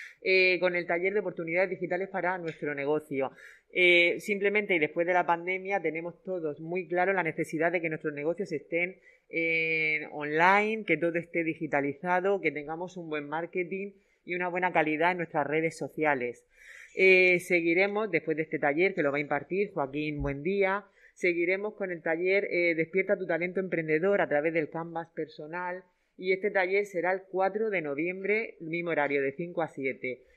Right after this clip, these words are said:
Este taller lo imparte Celia Domínguez, que también es coach para el desarrollo y tiene mucha experiencia en este tipo de,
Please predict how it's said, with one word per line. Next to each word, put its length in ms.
Este 600
taller 300
lo 80
imparte 500
Celia 280
Domínguez, 680
que 80
también 300
es 140
coach 340
para 280
el 120
desarrollo 640
y 40
tiene 220
mucha 260
experiencia 440
en 60
este 180
tipo 280
de, 280